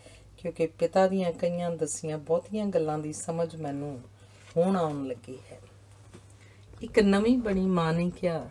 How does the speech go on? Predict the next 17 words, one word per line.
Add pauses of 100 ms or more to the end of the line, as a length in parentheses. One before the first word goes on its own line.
(500)
"ਮੈਨੂੰ
ਹੁਣ
ਪਤਾ
ਲੱਗਿਆ
ਹੈ (400)
ਕਿ
ਇਸਤਰੀ
ਮਾਂ
ਬਣਨ
ਦੌਰਾਨ
ਕੀ
ਕੀ
ਸੋਚਦੀ
ਹੈ। (640)
ਆਪਣੀ
ਮਾਂ
ਦਾ